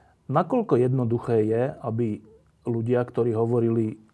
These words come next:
to, čo zažili, teraz začnú hovoriť úplný opak?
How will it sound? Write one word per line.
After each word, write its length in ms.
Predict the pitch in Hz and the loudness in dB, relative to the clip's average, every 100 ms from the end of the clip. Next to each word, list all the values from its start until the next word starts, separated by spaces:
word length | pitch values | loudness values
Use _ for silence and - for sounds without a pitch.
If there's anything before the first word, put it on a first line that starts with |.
| _ _ | _ _
to, 100 | 107 | -4
čo 140 | - 104 | -2 -2
zažili, 560 | 107 107 117 127 127 - _ - | -4 -2 -2 -2 -4 -8 _ -4
teraz 240 | 120 113 | -2 0
začnú 300 | 117 - 117 | -2 -4 -4
hovoriť 480 | 110 110 110 110 - | -2 0 -2 -6 -12
úplný 320 | 113 120 110 | -10 -6 -6
opak? 540 | 107 107 104 - - | -6 -10 -12 -16 -20